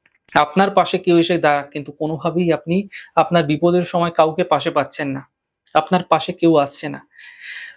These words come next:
তো এমনটি যদি আপনাদের ক্ষেত্রে হচ্ছে, তাহলে দেখবেন, আমি যেই উপায়টি বলছি, এটি করলে আপনারা দেখবেন, আপনাদের যতই খারাপ পরিস্থিতি থাকুক না কেন, দেখবেন কেউ না কেউ আপনার পাশে এসে দাঁড়িয়ে যাবে। এই মন্ত্রটি একটি,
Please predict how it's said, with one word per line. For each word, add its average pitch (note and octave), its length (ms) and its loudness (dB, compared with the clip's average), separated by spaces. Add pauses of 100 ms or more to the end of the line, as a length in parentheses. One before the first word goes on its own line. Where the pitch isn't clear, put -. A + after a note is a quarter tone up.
(120)
তো G#3 80 6 (220)
এমনটি A3+ 560 2
যদি G#3 280 2
আপনাদের G#3 420 -2
ক্ষেত্রে G3 320 -2
হচ্ছে, E3 380 0 (440)
তাহলে F3 340 2
দেখবেন, C#3+ 400 0 (580)
আমি E3+ 280 2
যেই E3 220 4 (320)
উপায়টি F3 340 2
বলছি, D#3 340 -2
এটি E3 200 -2
করলে E3+ 400 2 (400)
আপনারা D#3+ 380 -2
দেখবেন, D3 420 -4
আপনাদের E3+ 480 0
যতই F3 340 -2
খারাপ F#3+ 320 0
পরিস্থিতি E3+ 440 -2
থাকুক D#3+ 340 -2
না D#3+ 100 0
কেন, C#3+ 200 0 (520)
দেখবেন D#3+ 300 2
কেউ F3 260 0
না F#3 100 0
কেউ E3+ 240 0
আপনার D3+ 320 -2
পাশে C#3+ 240 0
এসে E3 180 -6
দাঁড়িয়ে C#3 320 0
যাবে। C3 220 -4 (380)
এই E3+ 140 4
মন্ত্রটি D#3 580 0
একটি, F3 260 -4